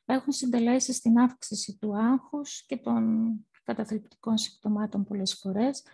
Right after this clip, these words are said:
και στους ενήλικες, αλλά προπάντων, ε, στα παιδιά και τους εφήβους μας. Αυτού του είδους οι κρίσεις διαταράσσουν όχι μόνο την ομαλή ροή της καθημερινότητάς μας,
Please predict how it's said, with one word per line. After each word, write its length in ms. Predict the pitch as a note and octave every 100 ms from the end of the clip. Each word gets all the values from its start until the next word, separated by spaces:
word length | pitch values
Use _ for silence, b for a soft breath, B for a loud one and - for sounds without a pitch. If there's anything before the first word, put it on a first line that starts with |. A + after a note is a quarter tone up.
| b b
και 100 | D#4
στους 220 | C#4+ B3
ενήλικες, 720 | A3 G#3 G#3 G3+ - C4+ D4 C#4
αλλά 160 | B3
προπάντων, 580 | A3+ A3 B3+ B3+ C4+ C4+
ε, 220 | B3+ A#3+
στα 200 | A#3+ A#3+
παιδιά 300 | A3+ G#3 A3
και 120 | A3+
τους 160 | A3+ -
εφήβους 520 | G#3 - G#3+ F#3+ F#3
μας. 400 | F#3+ F#3 - - _ b b b b
Αυτού 340 | B3 - C#4+
του 80 | D4
είδους 340 | B3 A3+ G#3+ G#3
οι 120 | -
κρίσεις 680 | A#3 A#3+ A#3 - A#3 A#3+ -
διαταράσσουν 840 | A#3 A3+ A3+ A3 A3 A3+ - B3+
όχι 240 | C4 C4+ C#4+
μόνο 460 | C#4 C4+ A#3+ G#3 - b b _
την 180 | A#3+ A#3+
ομαλή 680 | A#3 A3+ A3 A3+ B3 A#3 -
ροή 380 | A3 A#3+ A#3+ A#3
της 160 | - -
καθημερινότητάς 1120 | - - A3 G#3 G#3 G#3+ G3+ _ G#3+ G#3+ G#3+
μας, 300 | B3+ C#4+ D4